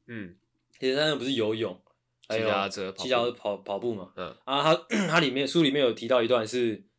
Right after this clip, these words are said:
Speaker 2: 书里面有提到一段是，呃，游泳。
Speaker 1: 嗯哼。
Speaker 2: 啊，铁人三项游泳是一群，
Speaker 1: 第一项。
Speaker 2: 一群人下，下那个水嘛。
Speaker 1: 对。
Speaker 2: 啊，之后是因为是大家一起起跑，
Speaker 1: 嗯。
Speaker 2: 起游啦。
Speaker 1: 嗯。
Speaker 2: 所以如果你有一个慢的，你就会被人家一直踢头，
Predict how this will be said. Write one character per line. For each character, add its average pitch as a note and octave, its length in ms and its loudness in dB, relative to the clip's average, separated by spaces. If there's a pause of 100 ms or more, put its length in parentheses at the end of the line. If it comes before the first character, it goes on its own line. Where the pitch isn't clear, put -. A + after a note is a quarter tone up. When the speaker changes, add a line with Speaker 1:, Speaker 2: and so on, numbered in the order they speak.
(200)
Speaker 2:
书 F#3 340 6
里 B2+ 100 0
面 C3+ 120 2
有 A#2 100 4
提 - 140 -10
到 B2 120 6
一 A#2 40 6
段 A#2 180 4
是， A2+ 180 -2 (260)
呃， G#2 420 -6
游 A2+ 160 0
泳。 B2 100 2 (160)
Speaker 1:
嗯 G2 160 -4
哼。 G#2+ 80 -2
Speaker 2:
啊， - 20 -2
铁 C3 120 0
人 B2+ 80 -2
三 D3+ 100 2
项 D#3 140 2
游 C3 100 2
泳 A#2+ 140 2
是 C3 200 2
一 - 40 -2
群， - 300 -20
Speaker 1:
第 D#3+ 80 -2
一 E3 40 2
项。 - 320 -2 (260)
Speaker 2:
一 F#3+ 80 2
群 B2 280 2
人 A#2 180 -2
下， A2+ 400 4
下 B2+ 320 0
那 B2 80 -8
个 A2+ 80 -6
水 - 240 -8
嘛。 - 220 -14 (160)
Speaker 1:
对。 F#2+ 240 -4 (400)
Speaker 2:
啊， C#3 100 -2
之 C3+ 80 2
后 C#3 340 2 (100)
是 D3+ 240 0
因 D#3+ 140 2
为 E3 80 8
是 C#3 280 2
大 C#3 200 4
家 B2 200 6
一 - 20 2
起 G#2+ 160 -6
起 F#2+ 220 -6
跑， - 260 -14 (220)
Speaker 1:
嗯。 G2 180 -10
Speaker 2:
起 A#2 300 0
游 G2+ 240 -4
啦。 F#2 180 -6 (140)
Speaker 1:
嗯。 F#2+ 260 -16 (260)
Speaker 2:
所 - 160 2
以 E3+ 120 10
如 C3+ 120 4
果 D3+ 100 6
你 A2+ 240 -2
有 A#2 160 0
一 C3 40 0
个 C3 80 2
慢 B2 320 0
的， F2+ 80 -14 (220)
你 A#2 100 -8
就 B2+ 140 2
会 B2+ 60 6
被 C3 120 2
人 A#2 100 2
家 A#2 120 0
一 B2+ 60 -2
直 A#2 100 -4
踢 A2+ 180 -8
头， - 140 -12